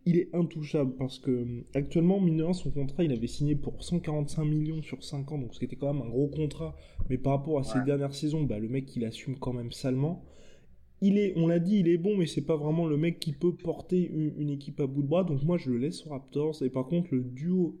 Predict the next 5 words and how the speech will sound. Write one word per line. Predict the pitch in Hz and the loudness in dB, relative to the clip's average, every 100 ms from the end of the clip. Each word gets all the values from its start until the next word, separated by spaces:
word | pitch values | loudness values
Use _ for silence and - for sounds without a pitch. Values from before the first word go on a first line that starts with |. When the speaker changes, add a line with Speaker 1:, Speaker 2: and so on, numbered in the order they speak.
| - | 0
Speaker 1:
Ibaka-Laurie, | 185 160 156 - 156 139 139 135 160 180 - _ _ 123 | 2 2 -2 -2 0 2 4 2 0 -4 -12 _ _ -4
j'essaye | 131 135 151 | -4 0 0
de | 139 131 | 0 -2
m'en | 127 | -2
débarrasser. | 127 120 113 113 - 123 | -2 -2 -4 -8 -12 -14